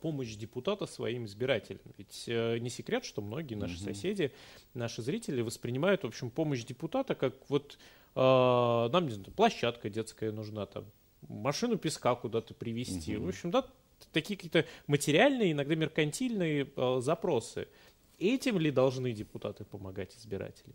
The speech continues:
Speaker 1: Или, может быть, не только этим?
Speaker 2: А вы знаете, это вопрос, э, к обществу в целом. Ведь то, чем должен заниматься депутат, формируется общественным запросом.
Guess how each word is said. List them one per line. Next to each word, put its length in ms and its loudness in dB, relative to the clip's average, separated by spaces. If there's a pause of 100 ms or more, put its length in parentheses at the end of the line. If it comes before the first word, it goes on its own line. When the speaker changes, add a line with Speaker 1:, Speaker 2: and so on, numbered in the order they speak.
Speaker 1:
Или, 140 -2
может 200 -2
быть, 160 -4
не 80 -6
только 360 -2
этим? 160 -6 (240)
Speaker 2:
А 80 2
вы 120 0
знаете, 320 -2
это 160 -2
вопрос, 600 0
э, 440 6 (140)
к 100 -4
обществу 480 0
в 80 -10
целом. 460 -2 (420)
Ведь 320 -6
то, 140 2
чем 200 -2
должен 300 0
заниматься 480 -2
депутат, 500 -2
формируется 680 0
общественным 580 -4
запросом. 600 -6